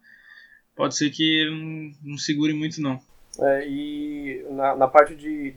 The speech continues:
Speaker 2: de acertar os erros que não tá dando certo, né? São já quase entrando aí na,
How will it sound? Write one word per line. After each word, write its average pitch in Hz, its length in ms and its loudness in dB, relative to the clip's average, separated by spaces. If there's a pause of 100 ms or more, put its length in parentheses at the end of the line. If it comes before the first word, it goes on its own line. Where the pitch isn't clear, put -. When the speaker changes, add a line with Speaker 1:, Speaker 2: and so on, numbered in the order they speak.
Speaker 2:
de 135 220 -8
acertar 143 600 10
os 160 180 4
erros 165 320 2
que 160 140 -4
não 160 100 -2
tá 156 140 4
dando 151 180 -2
certo, 120 400 4
né? 117 240 -6 (580)
São 127 800 0
já 123 260 6 (300)
quase 127 720 6 (160)
entrando 120 400 -2
aí 117 80 0
na, 113 320 0